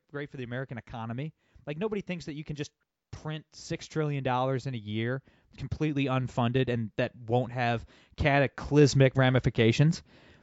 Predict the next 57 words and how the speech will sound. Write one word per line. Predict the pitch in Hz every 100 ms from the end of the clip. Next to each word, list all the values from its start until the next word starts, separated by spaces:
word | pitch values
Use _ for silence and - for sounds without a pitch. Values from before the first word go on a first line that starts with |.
| _ -
It | 165
has | 160 226 -
to |
be | 147
the | 120
goal. | 101 101 95
It | 113
has | 175 208
to | 165
be | 175
the | 147
goal, | 127 120
and | 117
it | 120
has | 170 185
to |
be | 156
related | 131 123 123 120
to | 117
these | 127 117 -
meetings | 120 147 147 127
Biden's | 113 127 131 113
having, | 120 110 101 92 - _ _ _
you | 120
know, | 110
saying | - 123 110
how, | 135 120
you | 135
know, | 104
how | 143
fast | 147 170 156
is | 143
too | - 165 - _
fast | 143 127 107 -
to | 113 131
radically | 120 123 135 135 135
rip | 117 117
up | 120
the | -
Constitution. | 127 110 101 - 104 - 90 _ _ -
They, | 165 - -
they | 156 190
know, | 156 151 104
the | 113
people | - 170 190 175
in |
charge | 147 147 127 127
have | 147 143 -
to | 151
know | 127 107 95 _ _
that | 120 -
they | 131
cannot | - - 185 165 147
accomplish | 120 139 127 139
these | - 110
goals | - 110 110
without | 113 139 123